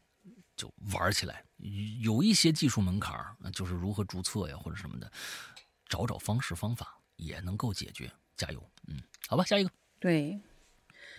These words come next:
Speaker 2: 下一个，好嘞，下一个，罗文清同学。
Speaker 1: 嗯。
Speaker 2: Hello，龙姐姐好，世阳哥好。我和 Hello 怪谈的故事其实不算什么惊心动魄啊，只是一直的陪伴，就像一个老朋友一样，总想去找他，他也会一直的在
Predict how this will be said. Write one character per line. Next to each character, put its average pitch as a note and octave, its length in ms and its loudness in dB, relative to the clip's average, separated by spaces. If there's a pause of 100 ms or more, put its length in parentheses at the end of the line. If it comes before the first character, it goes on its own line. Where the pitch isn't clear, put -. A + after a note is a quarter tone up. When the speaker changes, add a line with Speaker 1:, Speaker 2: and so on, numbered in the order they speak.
(240)
Speaker 2:
下 - 720 10
一 G3+ 100 6
个， C4+ 180 8 (120)
好 F#3+ 240 4
嘞， F#3 220 6
下 A3 340 8
一 G#3+ 60 10
个， G#3 480 12 (160)
罗 G#3+ 100 8
文 C4 100 12
清 D4+ 200 10
同 G#3 200 10
学。 D#3+ 380 6
Speaker 1:
嗯。 G2 320 4
Speaker 2:
Hello， A#3 340 10 (1000)
龙 C4+ 120 12
姐 C4 120 12
姐 C4+ 100 12
好， G#3 180 12
世 G#3 160 6
阳 G#3+ 120 10
哥 A3 120 10
好。 G3 460 2
我 E3 260 10
和 E3+ 160 4
Hello C4 220 8
怪 C#4 140 8
谈 G#3+ 100 8
的 A3 80 6
故 B3+ 260 8
事 - 280 -4
其 - 180 4
实 A3 560 6 (240)
不 F#3 100 8
算 G3+ 220 10
什 E3+ 100 4
么 D#3 340 4
惊 G#3 200 0
心 A3 160 4
动 F#3+ 140 4
魄 A#3+ 240 2
啊， - 240 -8
只 D#3 100 -2
是 - 100 -4
一 G#3 140 2
直 E3+ 140 0
的 G3 80 0
陪 - 200 -6
伴， A3+ 220 2 (320)
就 D4+ 100 4
像 D#4+ 100 12
一 D4 40 12
个 - 80 12
老 G3 180 12
朋 B2+ 220 0
友 G#3+ 160 4
一 C#3 100 2
样， D#3+ 240 0
总 F#3 240 8
想 G#3+ 220 10
去 F3+ 80 -2
找 - 240 0
他， - 140 -6
他 - 180 2
也 D3 80 0
会 - 140 -2
一 G3 160 6
直 C#3 160 0
的 D#3 100 2
在 F3 240 2